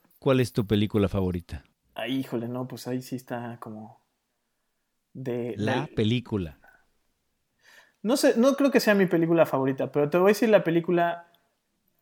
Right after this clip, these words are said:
Speaker 2: la primera película que yo vi que dije, "Quiero hacer eso". O sea, la, la primera película en la que yo tengo conciencia de haber dicho,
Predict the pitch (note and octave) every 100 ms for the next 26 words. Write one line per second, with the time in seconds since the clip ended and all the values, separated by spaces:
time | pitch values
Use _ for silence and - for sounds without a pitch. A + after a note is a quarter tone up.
0 | - E3 D#3 F3 G3+ G3 F3+ F3 F3 E3
1 | C3+ D#3 D#3 D#3+ D3+ C#3 D3 D3+ D3 D3
2 | - _ _ _ - F3 D#3+ C3+ D3 B2+
3 | - F2+ _ _ _ _ _ _ _ C3+
4 | D3 C#3+ - _ _ B4+ F3 - F#3 E3
5 | F3+ G3+ F#3 F3+ F3 D3+ D3+ D#3+ F3 D#3+
6 | D3 C3+ B2+ D3+ D3 D3+ C3+ C#3 C#3 C3+
7 | - C#3